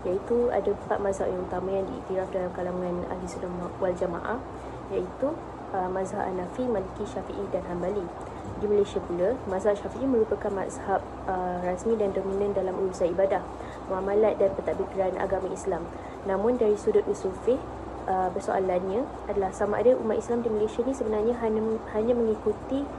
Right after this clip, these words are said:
satu mazhab perlu dinilai berdasarkan konsep taklid, ijtihad dan talfiq. Seterusnya kita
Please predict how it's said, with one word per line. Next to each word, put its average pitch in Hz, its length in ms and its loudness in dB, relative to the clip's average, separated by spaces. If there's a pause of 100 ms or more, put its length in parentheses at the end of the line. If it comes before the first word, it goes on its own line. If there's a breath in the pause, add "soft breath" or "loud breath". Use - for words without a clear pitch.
(180)
satu 214 320 0
mazhab 214 560 2 (560)
perlu 214 240 4
dinilai 208 480 4
berdasarkan 208 560 2
konsep 202 400 2 (240)
taklid, 208 560 0
ijtihad 214 560 0
dan 202 240 4
talfiq. 190 400 0 (680)
Seterusnya 233 640 2
kita - 240 -6